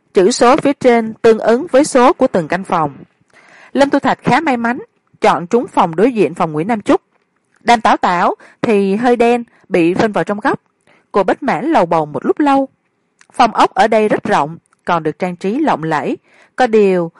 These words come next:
từ kích cỡ kinh người của chiếc giường cho đến bàn trang điểm cầu kỳ diêm dúa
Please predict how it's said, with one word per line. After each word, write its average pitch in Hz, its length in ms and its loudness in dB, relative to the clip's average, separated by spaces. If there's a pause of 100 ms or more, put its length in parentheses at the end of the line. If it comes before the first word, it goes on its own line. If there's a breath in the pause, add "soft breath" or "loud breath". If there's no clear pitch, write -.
(160 soft breath)
từ 185 100 2
kích - 280 -4
cỡ 180 360 2
kinh 262 240 -2
người 214 220 0
của 185 140 -2
chiếc 269 220 -6
giường 170 440 0
cho 202 100 0
đến 240 300 -2
bàn 180 180 -2
trang 202 220 -6
điểm 180 180 -4
cầu 185 240 0
kỳ 160 380 -2
diêm 208 120 -2 (100)
dúa 240 200 0